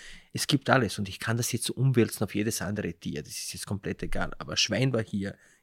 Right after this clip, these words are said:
immer heimisch, gab's schon immer, auch diese Mangalitzer-Schweine. Und viele andere, schwäbisch-schälische, Turok, die ganzen Kreuzungen, das klassische Hausschwein, also, äh, und nur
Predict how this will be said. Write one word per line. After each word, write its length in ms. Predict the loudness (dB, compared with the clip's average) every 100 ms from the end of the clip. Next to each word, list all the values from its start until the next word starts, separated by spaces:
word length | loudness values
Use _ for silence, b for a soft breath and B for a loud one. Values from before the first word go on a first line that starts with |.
| 6
immer 260 | 8 8
heimisch, 460 | 4 2 2 0 -2
gab's 240 | 0 4
schon 160 | 4 4
immer, 260 | 2 4
auch 140 | 2 0
diese 160 | -4
Mangalitzer-Schweine. 960 | -2 -2 0 -2 0 -2 0 0 -2 -2 -8 _ _ B B
Und 140 | -10 4
viele 220 | 6 6
andere, 260 | 2 0 -2
schwäbisch-schälische, 720 | -2 -2 2 2 4 2 0
Turok, 360 | 2 6 6
die 80 | 4
ganzen 260 | -2 -4 -2
Kreuzungen, 440 | 2 2 2 0
das 120 | 0
klassische 460 | 0 -2 0 -4 -2
Hausschwein, 500 | 2 2 2 2 0
also, 320 | -2 -2 -4 B B B B B B B
äh, 100 | -4 -4 _ _ b b b b _
und 640 | 2 4 2 0 -2 -4 -10 _ _ _ _ _ _ _ _ _ _ _ 0
nur 340 | 6 8 6